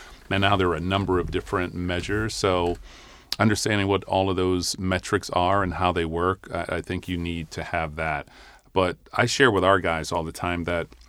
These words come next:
I, I believe that there is math and the, the numbers work a certain way. And then there's magic.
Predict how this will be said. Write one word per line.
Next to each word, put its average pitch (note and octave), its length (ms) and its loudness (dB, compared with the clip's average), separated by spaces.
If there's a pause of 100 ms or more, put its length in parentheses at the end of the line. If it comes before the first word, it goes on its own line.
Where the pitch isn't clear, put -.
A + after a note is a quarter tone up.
(880)
I, G2+ 140 2 (100)
I - 20 4
believe B2 320 6
that F#2+ 140 -2
there G2 220 2
is F2+ 380 -2
math F#2 500 -2 (120)
and F2+ 140 -4
the, D#2+ 180 -4
the F2 120 -2
numbers F2+ 360 0
work F2 240 0
a - 80 -2
certain G2+ 360 0
way. G#2+ 320 2 (360)
And A2 120 2
then D#3 120 6
there's F2+ 240 2
magic. F2 600 0